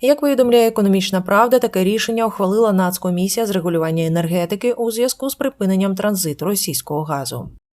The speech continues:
"С Ш А нададуть Україні п'ятнадцять мільярдів доларів від російських заморожених активів", повідомив прем'єр-міністр України Денис Шмигаль.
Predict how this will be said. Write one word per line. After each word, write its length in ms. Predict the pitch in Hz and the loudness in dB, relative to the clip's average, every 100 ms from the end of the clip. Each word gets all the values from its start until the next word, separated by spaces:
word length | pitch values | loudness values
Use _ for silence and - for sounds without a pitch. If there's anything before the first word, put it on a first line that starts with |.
| _ _ - | _ _ -4
"С 40 | |
Ш 300 | - - 320 | 0 4 6
А 20 | |
нададуть 420 | 262 196 208 220 220 | 6 4 2 0 0
Україні 520 | 226 226 226 277 285 | 0 0 0 0 0
п'ятнадцять 540 | 247 220 233 247 254 | 2 2 0 0 -2
мільярдів 520 | 233 220 220 208 214 | -2 2 2 2 0
доларів 400 | 202 262 220 196 | 2 2 4 4
від 200 | 185 185 | 2 0
російських 580 | 170 202 - 208 - 262 | 0 -2 -2 -4 -4 -2
заморожених 600 | 233 226 208 190 190 190 | 0 0 0 0 0 0
активів", 500 | 202 - 262 190 151 | -4 -4 -2 0 0
повідомив 500 | 165 170 165 226 254 | -2 -2 -2 -2 -2
прем'єр-міністр 760 | 262 254 240 226 233 220 - - | -2 -2 0 0 0 -2 -2 -6
України 480 | - 160 175 240 247 | -4 -2 0 -2 0
Денис 300 | 185 156 143 | 0 -2 -4
Шмигаль. 480 | - 196 247 190 | -4 -2 0 0